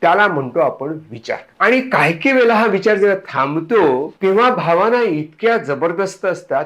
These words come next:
की त्या आपल्याला विचारच करू देत नाही आणि आपण अविचाराने एखादं कृत्य करतो. आणि तिसरं वैशिष्ट्य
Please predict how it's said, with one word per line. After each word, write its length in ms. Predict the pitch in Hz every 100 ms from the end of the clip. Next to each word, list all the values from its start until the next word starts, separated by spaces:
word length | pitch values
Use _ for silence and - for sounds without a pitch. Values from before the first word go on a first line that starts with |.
| -
की 60 | 170
त्या 180 | 170 185
आपल्याला 340 | 180 175 190
विचारच 640 | 160 113 107 170 190 196
करू 200 | - 190
देत 160 | 175 170 160
नाही 160 | 135
आणि 180 | - 151
आपण 360 | - 135 185 175 -
अविचाराने 720 | 143 196 190 202 190 190 190
एखादं 260 | 180 170
कृत्य 420 | 175 160 160 - 147
करतो. 380 | 104 92 - _ - - - _
आणि 220 | 160 226
तिसरं 920 | 233 - 202 180 - 254 247 185 -
वैशिष्ट्य 680 | 151 156 156 214 190 - 143